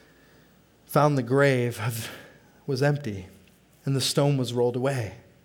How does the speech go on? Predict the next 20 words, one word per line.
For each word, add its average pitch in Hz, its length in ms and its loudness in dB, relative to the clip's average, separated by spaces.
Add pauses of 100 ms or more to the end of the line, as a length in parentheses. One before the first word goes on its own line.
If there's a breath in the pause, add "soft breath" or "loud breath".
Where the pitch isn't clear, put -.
(500 loud breath)
And 156 120 4
in 156 100 4
varying 196 500 4
ways, 165 340 2
they 160 100 4
realized 143 560 0
new 139 160 2
wonder. 113 500 -4 (1040 loud breath)
The 175 120 6
world 180 420 6
had 170 240 2
died 165 320 6
that 131 220 0
night, 107 500 -8 (680 loud breath)
and 165 160 4
what 202 180 8
they 226 100 6
were 214 160 6
looking 202 400 4
at 208 520 6